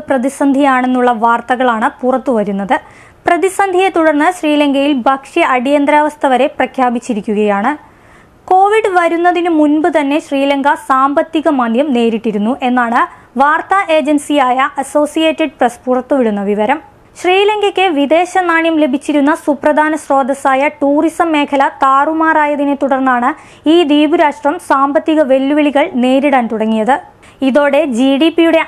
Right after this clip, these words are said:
അഞ്ച് ശതമാനം കുറയുകയും മൂന്ന് ദശലക്ഷത്തിലധികം ആളുകൾക്ക് ജോലി നഷ്ടപ്പെടുകയും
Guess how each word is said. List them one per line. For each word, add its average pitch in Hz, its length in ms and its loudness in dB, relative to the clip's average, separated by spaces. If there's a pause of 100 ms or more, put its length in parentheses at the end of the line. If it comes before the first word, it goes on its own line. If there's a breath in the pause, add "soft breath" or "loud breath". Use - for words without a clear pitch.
അഞ്ച് 269 300 2
ശതമാനം 294 440 2 (120)
കുറയുകയും 269 540 0 (380 loud breath)
മൂന്ന് 381 280 2 (160)
ദശലക്ഷത്തിലധികം 330 1000 0 (200)
ആളുകൾക്ക് 285 460 0 (220)
ജോലി 294 340 2
നഷ്ടപ്പെടുകയും 233 680 -2